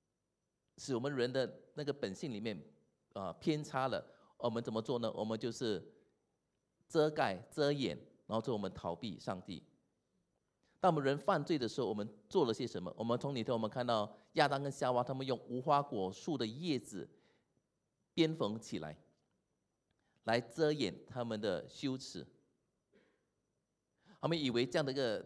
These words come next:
遮掩能够真的是遮掩他们的羞耻。然后我们看到他这么做之后的下一个步-，步骤，他们就做什么呢？他们不但遮掩了，下一个他们就藏在园子里的树林中。他们藏在当中，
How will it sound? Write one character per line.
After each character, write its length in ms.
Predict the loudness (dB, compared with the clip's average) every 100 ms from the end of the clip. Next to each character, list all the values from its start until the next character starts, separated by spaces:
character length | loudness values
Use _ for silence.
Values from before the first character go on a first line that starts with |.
| -2
遮 180 | 2
掩 220 | 4 4 0
能 80 | -2
够 180 | 2 2 2
真 160 | 2 2
的 100 | 2
是 240 | 0 -2
遮 220 | -2 0 2
掩 160 | 2
他 80 | -2
们 80 | -4
的 80 | -6
羞 220 | -6 -8
耻。 200 | -6 -10 -12 _ _ _ _ _ _ _ _ _ _ _ _ _ _
然 100 | 0
后 140 | 4 6
我 40 |
们 120 | 4
看 120 | 2 4
到 140 | 4
他 100 | 4
这 160 | 4 4
么 120 | 4
做 180 | 2 0
之 320 | -2 2 4
后 220 | 8 8
的 120 | 8
下 220 | 4 4
一 40 | 4
个 120 | 2
步-， 240 | 0 -6 -6 -16 _ _
步 120 | -2
骤， 220 | 2 2 2
他 100 | 2
们 140 | -2
就 80 | -2
做 160 | -2
什 140 | -2 -2
么 80 | -2
呢？ 160 | -4 -8 -20 -8
他 100 | 2
们 100 | 4 4
不 100 | 4
但 220 | 4 4
遮 160 | 4 2
掩 160 | 4 2
了， 140 | 2
下 220 | 4 6
一 40 | 6
个 240 | 2 0 -6 -20 _ -4
他 120 | -2
们 80 | 0
就 120 | 0
藏 340 | -2 -6 -4
在 260 | 0 0 0 -8 -6
园 200 | -2 -2
子 120 | -2
里 100 | -4
的 240 | -2 -2
树 220 | -4 -6 -4
林 160 | -4
中。 240 | -4 -6 -6 -18 _ _ _ _ _
他 100 | -2
们 120 | 0 0
藏 220 | 0 2
在 100 | 2
当 280 | 4 0 2
中， 280 | -2 -4